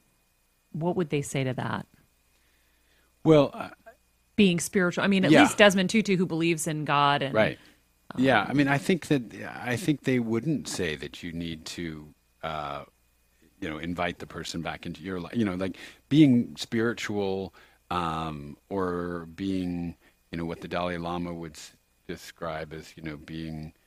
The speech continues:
Speaker 2: more enlightened or more spiritually developed, um,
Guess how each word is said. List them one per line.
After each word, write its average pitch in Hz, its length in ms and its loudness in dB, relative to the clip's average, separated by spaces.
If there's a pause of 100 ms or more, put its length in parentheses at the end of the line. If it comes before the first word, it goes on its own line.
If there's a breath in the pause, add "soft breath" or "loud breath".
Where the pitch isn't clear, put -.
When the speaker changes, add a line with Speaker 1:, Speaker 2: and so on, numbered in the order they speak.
(300)
Speaker 2:
more 80 500 -4 (320 soft breath)
enlightened 85 800 -2
or 80 240 -8
more 82 400 -6
spiritually 82 800 -10 (320)
developed, 87 600 -2 (380 loud breath)
um, 80 420 -4